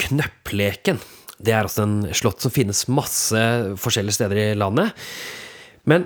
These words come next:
her spiller de altså først helt unisont, altså likt. Og så, eh, kommer det litt annen stemme, som er liksom den der,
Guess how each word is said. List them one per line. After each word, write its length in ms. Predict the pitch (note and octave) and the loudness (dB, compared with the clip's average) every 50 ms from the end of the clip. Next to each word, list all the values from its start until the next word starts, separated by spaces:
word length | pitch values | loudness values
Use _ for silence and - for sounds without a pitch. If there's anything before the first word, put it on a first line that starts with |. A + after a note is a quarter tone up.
| - - - - | -2 -6 -2 2
her 120 | - D3 C#3+ | 2 2 2
spiller 180 | - A#2+ G#2+ G#2+ | 2 2 2 2
de 80 | A2 | 2
altså 140 | G#2 - A#2 | 0 -2 -2
først 300 | - B2 A#2 - - - - | 0 0 0 0 -2 -2 -2
helt 240 | - G2+ F#2+ - - - | -2 -2 -2 -2 -4 -4
unisont, 400 | A2+ G2 A2+ A2 - D#3 F#3+ - | 0 0 2 2 2 2 0 0
altså 220 | - - - A2 A#2 | -2 0 0 2 4
likt. 400 | D#3+ - - - - - - - - _ _ _ _ _ _ _ _ _ _ _ _ _ _ _ _ _ _ _ _ _ _ A#2+ | 2 2 0 -2 -6 -4 -4 -6 -6 _ _ _ _ _ _ _ _ _ _ _ _ _ _ _ _ _ _ _ _ _ _ -2
Og 60 | A2+ - | -2 0
så, 300 | - - - - A#2 A2+ B2+ D3 C3+ - - - _ _ _ _ _ _ _ _ | -2 -2 0 2 2 2 2 2 -2 -4 -10 -18 _ _ _ _ _ _ _ _
eh, 800 | - - A2+ A2 A2 G#2+ G#2+ G#2+ G#2+ G#2+ G#2+ G#2 G#2 G#2 G#2 G2 F2+ - _ - - - - - - - - - _ _ _ _ _ _ _ _ | -2 0 2 2 2 2 2 2 2 2 2 2 2 2 0 0 -2 -6 _ -20 -20 -20 -20 -20 -20 -20 -20 -20 _ _ _ _ _ _ _ _
kommer 320 | - - G#2+ G2+ A2 A#2 | -2 -2 0 2 2 2
det 80 | B2 - - | 0 0 0
litt 380 | A#2+ C3 D3 C3+ - _ - - | -2 -2 -2 -4 -6 _ -8 -4
annen 220 | B2 A2+ G2+ F#2+ - | -2 -2 -2 -2 -2
stemme, 380 | - - G2+ G2+ A#2+ D#3 F#3 D3 - _ _ _ _ _ _ _ _ _ _ _ - | -2 0 0 0 0 0 -2 -4 -6 _ _ _ _ _ _ _ _ _ _ _ -14
som 240 | - - - A#2+ A#2 | -10 -4 -2 0 0
er 80 | A#2 | 0
liksom 220 | G#2+ - A2+ F#2+ G2+ | -2 -2 -2 -2 0
den 100 | G#2+ G#2 | 0 0
der, 240 | G2+ G2 G2 G2 | 0 0 0 -2